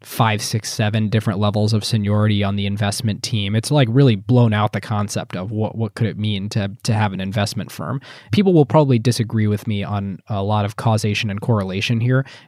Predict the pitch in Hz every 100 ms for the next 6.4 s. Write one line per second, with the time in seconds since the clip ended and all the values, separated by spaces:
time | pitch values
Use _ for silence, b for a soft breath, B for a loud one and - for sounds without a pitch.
0 | - 117 156 165 139 120 120 120 127 120
1 | 110 110 117 101 101 113 - - 117 98
2 | 107 104 139 135 107 - - 110 127 127
3 | 113 117 107 - 110 113 113 101 98 110
4 | 101 104 117 - 107 101 - 101 104 104
5 | 120 101 95 - 104 104 135 B B B
6 | B - 117 104